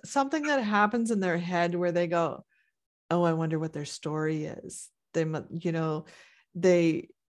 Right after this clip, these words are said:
like, how many awful stories of them hiding bottles around the house and, you know, falling down drunk and,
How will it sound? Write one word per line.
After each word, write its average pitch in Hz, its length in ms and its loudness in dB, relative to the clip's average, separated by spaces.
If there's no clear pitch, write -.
like, 175 240 -2
how 202 300 0
many 180 580 0
awful 160 560 2
stories 160 640 0
of 160 120 -4
them 160 140 -2
hiding 165 480 -2
bottles 160 460 0
around 160 240 -4
the 160 80 -2
house 160 560 -4
and, 165 520 -6
you 180 160 -4
know, 160 320 -4
falling 170 340 -2
down 160 240 -2
drunk 165 420 -4
and, 160 260 -4